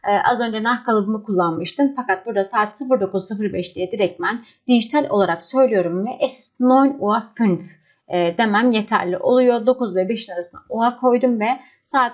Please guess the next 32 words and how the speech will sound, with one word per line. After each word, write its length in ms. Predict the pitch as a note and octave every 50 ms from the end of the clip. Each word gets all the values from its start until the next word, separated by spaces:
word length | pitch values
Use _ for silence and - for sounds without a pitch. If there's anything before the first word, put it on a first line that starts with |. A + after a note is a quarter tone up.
| - -
dokuz 380 | C4+ C4 C4 B3+ A#3 G#3 G3
beş 440 | F#3+ F3 E3+ E3+ - - - - -
demiş 340 | G#3+ G#3+ A3+ B3+ B3 - - -
oldum. 580 | A3 G3+ F#3 E3 D#3 - - A3+ C4+ D4 - - - - - _ _ _ -
On 180 | C#4+ D#4 E4
on 360 | D#4 - G#3+ G3 F#3 F#3 F3
derken 480 | F3+ E3+ E3+ E3+ E3+ - A3 A3+ B3 B3+
burada, 400 | B3+ B3 G3+ F#3 A#3 B3+ C#4+ C#4+ - - _ _ _ - - G#3
e, 20 | G#3 G3 F#3+ F#3+ G3+ G#3+ A3+ A#3+ -
bu 120 | B3 C#4+ C#4+
şekilde 380 | - D#4 D4 D4 A#3 B3 B3+
söylediğimde 520 | B3+ - D#4 C#4 B3 G3+ G#3 G3 G#3 A3 C4+
herkes 480 | C4+ C#4 C4+ A3 A3 - G#3+ F#3+ G3
benim 200 | A3+ A#3 C4+ C#4
saat 360 | C#4 - B3+ A#3 A3 A#3 A3+ -
onu 220 | - B3+ B3 A#3+ A#3
on 260 | - B3+ B3+ B3 A3+
geçiyor 440 | G#3+ G3 G3 - G3 F#3 F#3 F#3 -
demek 300 | G3 A3+ A3 G#3+ A3 G#3+
istediğimi 500 | G#3 - - F3+ F3 G#3 B3 C#4+ D#4 -
anlar. 500 | - B3+ A3+ F#3+ E3 D#3 F3 A3 D4+ D#4+ - - - _ -
Es 180 | - C#4+ C#4
ist 180 | C#4+ C4+ B3 A#3
zehn 240 | C4+ D4 D4+ C#4+ -
Uhr 260 | - G#3 F#3+ F3+ F3+
zehn 400 | F3 F3 A#3+ B3 A#3 G3+ F3+ E3+
diye 280 | G3 A#3 C4+ D4+ D#4 - _ _ _ -
söyleyebilirim. 920 | - - C#4+ B3+ G#3+ F3 F3+ G3+ A#3 B3 A3 A#3+ G#3 F#3+ E3+ D#3+ F3 A3 - - _ -
On 240 | - D#4 E4+ E4+ D#4
bir 80 | D4 A#3+
on 260 | G#3+ G3 G3 F#3+ F#3
beş, 560 | F#3+ G3+ A#3+ D4+ F4 - - - - - -